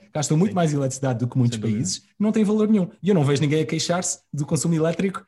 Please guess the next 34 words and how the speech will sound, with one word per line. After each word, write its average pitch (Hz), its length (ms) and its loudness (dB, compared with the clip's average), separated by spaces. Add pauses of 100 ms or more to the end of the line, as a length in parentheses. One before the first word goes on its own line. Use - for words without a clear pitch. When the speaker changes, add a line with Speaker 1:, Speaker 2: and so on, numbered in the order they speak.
(140)
Speaker 1:
dos 151 420 0
data 151 220 -2
centers 160 280 0
da 160 80 -4
Google, 202 380 -4 (180)
ou 143 80 -2
dos 143 140 -2
data 147 160 -2
centers 143 300 -2
do 143 80 -2
YouTube, 196 380 -2 (180)
ou 165 100 0
dos 175 140 -2
data 180 180 -2
centers 185 320 0
do 202 80 0
Zoom, 185 240 0
Speaker 2:
É - 40 2
verdade. 170 180 -4
Speaker 1:
quando 131 160 -2
estamos 151 200 -4
a 156 40 -4
fazer 156 260 -2
esta, 160 240 -2
esta 165 220 -2
mensagem 165 340 -4
aqui. 160 120 -6
Portanto, 139 340 -4
ninguém 151 160 2
está 139 160 0
a 143 40 0
queixar 147 240 -2
dessa 151 200 0
eletricidade. 151 480 -4